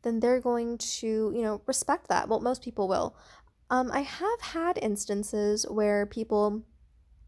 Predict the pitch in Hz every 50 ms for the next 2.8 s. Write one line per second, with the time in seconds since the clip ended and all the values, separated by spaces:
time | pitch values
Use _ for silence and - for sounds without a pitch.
0 | _ - - - 208 202 196 208 214 - 226 226 - - 220 220 - 247 226 -
1 | 214 208 208 - - - 214 208 214 - - - - - - - _ _ _ -
2 | 233 233 226 226 226 226 220 220 220 220 220 214 202 - -